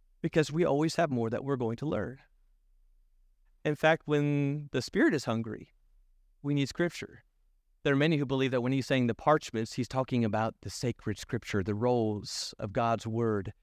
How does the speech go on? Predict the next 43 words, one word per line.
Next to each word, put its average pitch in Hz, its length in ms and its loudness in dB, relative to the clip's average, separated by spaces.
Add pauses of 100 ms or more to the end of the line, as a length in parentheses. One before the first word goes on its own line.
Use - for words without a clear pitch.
(800)
And 139 120 -2
even 156 240 2
though 143 160 2
he 151 260 0
had 151 260 4
the 139 140 0
inspiration 151 500 0
of 131 60 -4
the 123 80 -4
Spirit, 160 420 0
what 139 160 0
it 139 220 0
was 143 320 2
that 127 140 -2
he 147 120 0
wanted 127 320 -2
was 120 260 -4
to - 120 -6
see, 165 380 0
to 131 120 0
read, 147 420 2
to 127 60 -2
take 147 320 -2
in 104 480 0 (1200)
the 113 80 -4
bread 120 220 2
of 104 100 0
life, 92 320 0 (800)
to 120 60 -4
be 113 80 0
comforted 120 520 0
by 113 160 0
God's 113 320 0
own 113 180 0
words. 110 560 -6 (760)
When 151 140 -2
the 139 80 0
body 175 240 6
is 160 140 2
lonely, 123 420 2
we 110 120 0
need 120 180 0
companionship. 101 840 -2